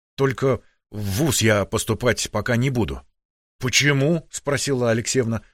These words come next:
«Я не знаю, чем хочу заняться в будущем. Не уверен, что из меня получится художник. Про другие специальности знаю мало,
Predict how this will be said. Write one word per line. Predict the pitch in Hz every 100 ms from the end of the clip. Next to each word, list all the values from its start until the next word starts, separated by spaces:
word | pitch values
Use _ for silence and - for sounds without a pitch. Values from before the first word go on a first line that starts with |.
| _ _
«Я | 78 98 170
не | 160 160
знаю, | 143 190 165 123 110
чем | - 165 143
хочу | - 127 - 143
заняться | 113 147 147 127 -
в | 87
будущем. | 85 98 82 - 73 - _
Не | 117 135
уверен, | 175 156 185 120 101
что | - 117
из | 113 98
меня | 123 143
получится | 117 117 127 95 -
художник. | - 139 135 82 69 - - _ _ _ -
Про | 123
другие | 139 160 160 147
специальности | - 135 160 147 135 - 135
знаю | 120 139 107
мало, | 98 107 98 85